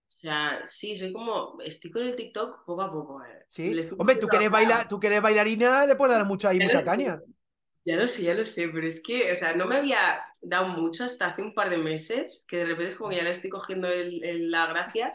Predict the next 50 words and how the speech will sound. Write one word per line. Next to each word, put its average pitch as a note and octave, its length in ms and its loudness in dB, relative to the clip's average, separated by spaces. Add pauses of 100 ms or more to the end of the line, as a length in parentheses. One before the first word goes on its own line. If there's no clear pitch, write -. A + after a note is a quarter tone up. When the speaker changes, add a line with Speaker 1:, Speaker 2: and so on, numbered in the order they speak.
(480)
Speaker 1:
porque F3+ 240 -2
ya F3+ 100 2
es F#3+ 80 -2
como A3+ 160 -4
que G#3+ 80 -4
tengo G3+ 180 0
el G#3+ 60 2
algoritmo G#3+ 540 0
de G3 80 -2
lo F#3 80 2
que F3+ 60 0
a F3 40 2
mí F3 120 0
me E3 120 0
gusta, F3+ 320 -6
entonces F3 300 -2
ya F3 140 0
me F#3 100 -2
sale, E3 640 -2
o - 120 -16 (140)
sea, C3+ 360 -10
es - 280 -16
que D#3 100 -14
es - 60 -6 (120)
Speaker 2:
Sí. D#3+ 120 -18
Speaker 1:
adictivo, D3+ 440 -10
esa D3 160 -12
es D#3+ 60 -10
la D#3 160 -6
cosa. C3+ 220 -14
Es - 160 -10
muy G3+ 180 -4
guay F3 400 2
porque E3+ 200 -4
te, D#3 240 -8
Speaker 2:
Sí. C#3+ 220 -10
Speaker 1:
te D#3 220 -10
salen D3 260 -10
cosas D#3 220 -8
muy D#3 140 -4
guays, D#3 440 -4 (500)
pero E3+ 200 0
sí, F3+ 180 -2
estoy, F3+ 340 -2
estoy F3 300 -4
poquito G#3 260 -4
a F3+ 100 -2
poco F#3 200 -6
metiéndome E3+ 480 -2
porque D#3 440 -8